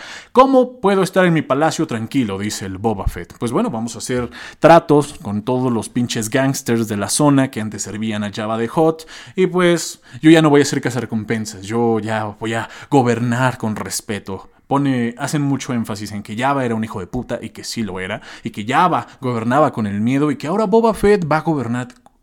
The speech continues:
va a gobernar con respeto. Los va a tratar bien, pero quien se quiera pasar de listo va a valer verga. O sea, Boba Fett se ve que no está como que, no se niega a los putazos.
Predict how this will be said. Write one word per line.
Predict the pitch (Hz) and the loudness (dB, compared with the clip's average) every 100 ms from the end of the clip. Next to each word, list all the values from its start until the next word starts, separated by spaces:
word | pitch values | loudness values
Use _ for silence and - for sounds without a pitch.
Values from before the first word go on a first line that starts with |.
| _ | _
va | 143 160 | 4 6
a | |
gobernar | 175 135 123 135 | 8 6 6 6
con | 139 | 6
respeto. | 123 98 - - 92 - - - - - | 2 0 -6 -6 -10 -12 -20 -20 -12 -2
Los | 123 | 2
va | 160 | 4
a | |
tratar | 165 147 127 117 | 4 2 0 -4
bien, | 107 101 87 85 | -6 -10 -10 -4
pero | 127 117 117 | 0 0 0
quien | 120 110 | -4 -4
se | 107 | 0
quiera | - 214 - | 6 6 6
pasar | 131 131 | 0 0
de | 117 | 0
listo | 104 117 - 202 | 0 -2 0 0
va | 123 | 0
a | 104 | -2
valer | 104 104 | -4 -2
verga. | 139 98 87 | -4 -4 -10
O | - | -14
sea, | - - - - - | -14 -16 -18 -20 -4
Boba | 135 170 180 | 4 8 8
Fett | 175 - | 6 6
se | 156 | 6
ve | 156 | 4
que | 151 | 2
no | 151 | 0
está | 143 160 147 | -2 -2 -2
como | - 143 131 | -2 -2 -2
que, | - 123 110 120 | -4 -4 -2 0
no | 170 | 0
se | 214 | 2
niega | 190 190 185 | 4 4 6
a | |
los | 165 131 | 6 4
putazos. | - 101 95 95 104 - | -2 -8 -6 -8 -10 -14